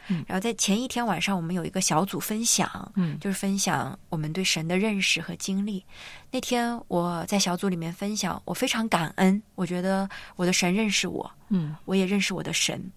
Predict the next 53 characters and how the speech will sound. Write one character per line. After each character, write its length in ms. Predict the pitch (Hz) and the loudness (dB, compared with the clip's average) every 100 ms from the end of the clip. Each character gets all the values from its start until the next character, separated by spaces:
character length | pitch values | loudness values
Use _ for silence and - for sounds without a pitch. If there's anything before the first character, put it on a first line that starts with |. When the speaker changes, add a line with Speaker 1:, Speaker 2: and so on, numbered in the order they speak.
| - - | -18 -6
Speaker 1:
嗯。 80 | 185 | -2
Speaker 2:
特 120 | 156 | 2
别 140 | 156 180 | 2 2
从 360 | - 175 170 185 | 0 -2 -4 -4
爷 120 | - 170 | 2 4
爷 100 | 185 | 4
的 100 | 180 | 2
事 160 | - | 0
情 180 | 185 160 | 0 -2
上 220 | 170 160 | -2 -2
面， 180 | 175 - - - | -6 -8 -12 -4
Speaker 1:
嗯。 200 | 196 160 | -2 -2
Speaker 2:
我 100 | 170 | -2
确 260 | 165 - 233 | 0 4 4
认 220 | 202 190 | 4 4
神 260 | 165 160 147 | 4 2 2
认 180 | 196 196 | 4 4
识 180 | - | 2
我， 200 | 180 - | 0 -2
神 220 | - 175 170 | -2 0 0
也 100 | 165 | 0
认 160 | 190 | 0
识 160 | 185 190 | 2 0
我 80 | 160 | -2
的 120 | 156 | -4
爷 240 | 151 139 | -2 -2
爷。 260 | 160 180 - - - | 2 2 0 -2 2
Speaker 1:
嗯。 280 | 190 151 160 - - | 2 2 -4 -10 0
Speaker 2:
那 100 | 240 | 0
天 400 | - 226 214 202 | 4 2 4 2
我 80 | 196 | 2
就 120 | 180 | 2
说 240 | 170 226 | 2 4
了 100 | 214 | 4
一 80 | 185 | 2
句 160 | 151 202 | 2 0
话， 260 | 190 208 | 0 0
我 80 | 180 | -2
说 480 | 170 - 190 180 190 - - - - - - - - | -4 -2 0 0 -2 -6 -16 -18 -20 -20 -20 -18 -2
，“从 160 | 202 | 2
爷 100 | 208 | 4
爷 80 | 233 | 4
的 80 | 214 | 4
事 180 | - 240 | 4 4
情 140 | 196 | 2
上 160 | 185 190 | 2 2
面， 120 | 180 | 2
我 100 | - | 0
经 200 | - 226 | -2 0
历 120 | 233 | 0
到 160 | 196 180 | 0 -2
神， 280 | - - - - - - | -2 -2 -8 -18 -20 -6
Speaker 1:
嗯。 160 | 185 | -4